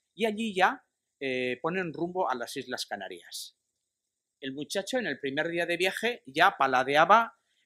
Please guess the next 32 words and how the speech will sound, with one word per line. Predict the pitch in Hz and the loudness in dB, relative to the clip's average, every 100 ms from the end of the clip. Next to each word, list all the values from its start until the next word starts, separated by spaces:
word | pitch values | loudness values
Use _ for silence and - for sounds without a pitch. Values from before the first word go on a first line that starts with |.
| - | -4
él | 135 | -4
dice, | 123 139 - 120 - | -2 -8 -4 -6 0
"el | 147 127 | 0 0
so-, | - 196 202 | 4 6 6
el | 165 151 | 4 6
apacible | 147 151 - 226 220 220 | 6 6 -2 -4 -2 -2
sopo-, | 202 202 196 190 180 | 0 -2 0 -4 -4
soplo | - 202 190 190 | -6 0 2 2
del | 160 127 | -2 -2
viento, | 127 143 127 98 90 _ _ _ - | -2 -2 -2 -8 -16 _ _ _ 0
el | 165 151 | 2 2
ruido | 151 165 247 208 165 | 2 4 4 2 0
del | 156 139 | -2 0
bajel | 120 - 170 156 | 0 0 -2 -2
que | 143 | -2
cortaba | 131 127 - 147 139 | -2 -2 2 4 4
las | 120 - | 0 2
aguas, | 139 113 113 104 - _ _ - | 0 2 -4 -4 -14 _ _ 6
las | 156 151 | 6 6
blancas | 147 170 226 220 185 180 | 4 4 4 2 -2 -2
espumas | - - 226 143 117 - _ _ _ | -4 -6 -4 -2 -4 -8 _ _ _
que | - 160 | -4 2
por | 151 139 | 2 2
los | 131 | -2
costados | - 127 - 175 190 185 | -2 -6 2 2 2 -2
y | 160 | -4
proa | 160 156 160 160 _ _ | 0 4 4 2 _ _
cercaban | - 127 120 - 170 156 170 | -4 -2 -2 4 6 6 0
como | 135 117 | -6 -6
engastándole | 113 113 104 - 156 156 151 143 147 - | -6 -8 -10 -4 0 0 -2 -6 -8 -10
en | 127 | -12
plata", | - 110 95 - | -10 -12 -12 -16